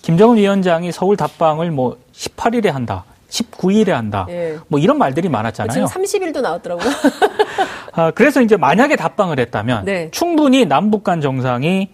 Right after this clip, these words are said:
Speaker 1: 이
Speaker 2: 음.
Speaker 1: 착공식에
Speaker 2: 네.
Speaker 1: 저는 참석했을 가능성이 높다고 생각을 합니다.
Speaker 2: 네.
Speaker 1: 충분히 가능성이 있었던 그런 시나리오였는데
Speaker 2: 네.
Speaker 1: 이제 현실화가 안 됐죠.
Speaker 2: 음.
Speaker 1: 아, 그래서 굉장히 그 부분은 아쉬운 그런 대목인데요.
Speaker 2: 네.
Speaker 1: 아, 지금 생각해 보니까
Speaker 2: 음흠.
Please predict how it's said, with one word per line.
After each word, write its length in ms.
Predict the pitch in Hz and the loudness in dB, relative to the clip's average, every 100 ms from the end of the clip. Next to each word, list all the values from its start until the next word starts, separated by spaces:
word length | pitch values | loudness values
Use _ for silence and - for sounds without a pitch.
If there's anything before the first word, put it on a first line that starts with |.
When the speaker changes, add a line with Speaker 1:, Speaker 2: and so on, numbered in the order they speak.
| _ | _
Speaker 1:
이 100 | - | -6
Speaker 2:
음. 40 | 175 | -4
Speaker 1:
착공식에 760 | 170 165 285 - 123 151 98 | -4 -2 0 0 0 0 0
Speaker 2:
네. 240 | 190 196 165 | -6 -6 -2
Speaker 1:
저는 240 | 180 196 | -2 -2
참석했을 520 | - 330 320 269 196 | -4 -4 -2 0 -2
가능성이 480 | - 127 131 147 120 | -4 -4 -4 -4 -2
높다고 460 | 120 117 226 240 151 | -2 2 2 2 0
생각을 400 | 151 143 110 135 | -2 -2 -2 -2
합니다. 340 | 135 123 92 - | -4 -4 -6 -10
Speaker 2:
네. 200 | 175 165 | -8 -2
Speaker 1:
충분히 280 | 226 269 233 | 2 2 2
가능성이 440 | - 165 170 180 | 0 -2 -2 -2
있었던 320 | 135 220 214 147 | -2 -2 -2 -2
그런 160 | 135 | -2
시나리오였는데 1040 | 123 - 160 151 143 120 117 113 113 208 226 | -2 -2 0 0 0 0 0 -2 0 0 -2
Speaker 2:
네. 300 | 196 185 156 - | -6 -6 -6 -4
Speaker 1:
이제 100 | 139 | -2
현실화가 460 | 160 185 240 202 | 2 4 4 2
안 120 | 104 107 | -2 -2
됐죠. 420 | 175 - 104 180 - | -4 -2 -4 -6 -10
Speaker 2:
음. 300 | 196 185 180 | -12 -10 -4
Speaker 1:
아, 140 | 165 | -2
그래서 240 | 156 226 285 | 4 4 4
굉장히 380 | 180 214 294 233 | 0 0 0 0
그 100 | 208 | 0
부분은 300 | 254 226 214 | 2 2 2
아쉬운 340 | 127 127 240 | 0 0 0
그런 220 | 202 170 | 2 0
대목인데요. 600 | 143 143 127 113 117 202 131 | 0 -2 -2 -2 2 2 0
Speaker 2:
네. 240 | 202 170 - - _ _ | -4 -8 -12 -20 _ _
Speaker 1:
아, 300 | 151 147 151 147 | -4 -2 -2 -2
지금 280 | - 220 277 | 0 2 4
생각해 320 | 247 226 185 | 4 4 2
보니까 440 | 165 131 - 135 | -2 -4 -2 -4
Speaker 2:
음흠. 80 | 190 | -4